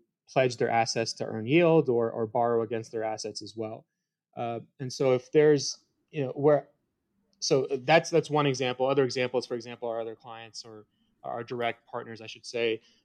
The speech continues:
Uh, Bitcoin dot com is one, Huobi is one. Uh, we just integrated with Clever Wallet as well, uh, on that launch. Uh, and so the whole idea is that we're not trying to get people to come to a singular platform at Cred.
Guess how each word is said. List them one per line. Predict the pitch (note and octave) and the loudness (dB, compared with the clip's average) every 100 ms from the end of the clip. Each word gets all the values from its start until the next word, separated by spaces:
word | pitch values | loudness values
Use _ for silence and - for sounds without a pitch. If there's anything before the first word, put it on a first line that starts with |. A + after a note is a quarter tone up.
| - | -6
Uh, | A2 G#2+ - - - | -2 -2 -6 -12 -4
Bitcoin | C3+ - B2+ A#2+ | -4 -2 -2 0
dot | A#2 - | -2 -2
com | B2+ A#2 A2+ | -6 -6 -8
is | G#2 | -12
one, | A#2 A2 A2 - | -10 -10 -12 -14
Huobi | A#2 A#2 A2 A2+ A2+ | -8 -8 -8 -10 -12
is | G#2 | -14
one. | A#2 A2+ A2 A2+ _ _ _ _ | -14 -12 -12 -18 _ _ _ _
Uh, | A2+ G#2 A2+ | -18 -18 -20
we | A2+ | -20
just | B2 - _ _ _ C3+ | -20 -20 _ _ _ _
integrated | C3 A#2 A#2 G#2+ | -20 -16 -14 -14
with | G#2 - | -18 -14
Clever | A#2+ A#2+ | -12 -10
Wallet | A#2 A2+ A2+ | -8 -6 -8
as | G#2+ A2 | -10 -10
well, | A#2 A2+ A#2 - A#2+ | -6 -6 -8 -12 -20
uh, | A2 A#2+ | -20 -14
on | A2+ | -6
that | A#2 - | -4 -4
launch. | A#2+ A2+ A2+ - - _ _ _ | -6 -8 -8 -8 -10 _ _ _
Uh, | A#2+ A2+ - | -6 -4 -4
and | - | 0
so | C#3 | 2
the | |
whole | C#3 E3 | 4 4
idea | C#3 B2+ C3 | 4 4 2
is | A#2+ | 2
that | B2 | -2
we're | A#2+ | -2
not | C#3+ C#3+ | 0 0
trying | D3 C3 | -2 -4
to | |
get | A#2+ B2 - | -2 -4 -6
people | B2 A2+ | -8 -8
to | A2 - | -8 -12
come | A#2 A2+ | -12 -8
to | A#2+ | -6
a | |
singular | A2 B2+ B2 A2+ | -6 -6 -4 -4
platform | G#2+ - A2 - B2+ A#2+ B2 - | -6 -8 -8 -8 -8 -6 -8 -12
at | A2+ - - | -14 -12 -6
Cred. | A#2+ B2 | -2 -2